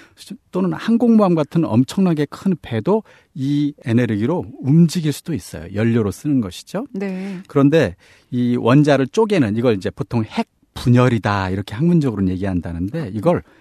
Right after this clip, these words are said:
Speaker 1: 한꺼번에 빨리 쪼개잖아요?
Speaker 2: 네.
Speaker 1: 그러면 폭발이 일어나요.
Speaker 2: 아.
Speaker 1: 그걸로 엄청나게 큰 건물과, 뭐, 또는 땅, 이런 걸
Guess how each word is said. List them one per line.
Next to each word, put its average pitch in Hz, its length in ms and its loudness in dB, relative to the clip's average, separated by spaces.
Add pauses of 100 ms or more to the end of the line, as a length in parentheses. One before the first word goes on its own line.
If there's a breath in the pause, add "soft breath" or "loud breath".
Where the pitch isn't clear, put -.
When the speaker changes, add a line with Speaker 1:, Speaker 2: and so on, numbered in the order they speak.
(240 soft breath)
Speaker 1:
한꺼번에 214 540 4
빨리 254 180 2
쪼개잖아요? 143 640 2
Speaker 2:
네. 196 340 -10 (160)
Speaker 1:
그러면 147 280 4 (100)
폭발이 226 560 -2
일어나요. 95 460 -6 (480)
Speaker 2:
아. 180 280 -10
Speaker 1:
그걸로 156 340 2
엄청나게 185 840 0
큰 190 220 0
건물과, 123 720 0 (520 soft breath)
뭐, - 120 -14 (160)
또는 165 260 0
땅, 202 220 -2
이런 123 160 4
걸 117 100 0